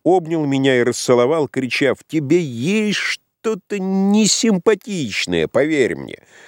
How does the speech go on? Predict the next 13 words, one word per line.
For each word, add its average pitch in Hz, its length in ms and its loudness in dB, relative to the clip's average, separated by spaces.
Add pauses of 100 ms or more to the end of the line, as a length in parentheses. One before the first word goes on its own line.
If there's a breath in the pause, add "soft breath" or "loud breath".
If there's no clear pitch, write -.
(140 soft breath)
Уж 160 440 2
ты 220 280 0
мне 190 320 4
поверь, 131 460 2 (320 soft breath)
но 82 180 -2
я 80 400 2
тебя 90 400 -4
люблю. 57 760 -10 (500 loud breath)
Люблю, 165 1000 6
хоть 214 440 4 (120)
тут 180 280 -2
меня 156 340 4
убейте». 104 540 -2